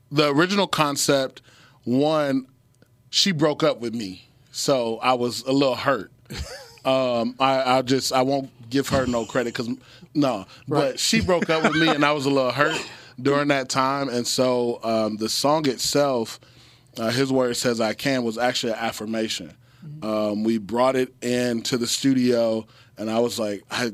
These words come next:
Speaker 1: I think we may have something." This is a little song I was working on, and, um, yeah, had a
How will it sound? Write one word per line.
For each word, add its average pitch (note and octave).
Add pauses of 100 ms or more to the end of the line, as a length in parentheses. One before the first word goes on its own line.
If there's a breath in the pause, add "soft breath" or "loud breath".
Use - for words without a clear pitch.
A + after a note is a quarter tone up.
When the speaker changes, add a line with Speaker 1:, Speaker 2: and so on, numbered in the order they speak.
(180)
Speaker 1:
I -
think D#3
we C#3+
may A#2 (200)
have A#2
something." B2
This C3+
is C3
a B2+
little B2+
song C3
I B2
was A2+
working C3+
on, G#2+ (460 loud breath)
and, A#2
um, A2+ (720)
yeah, B2
had C3
a A#2+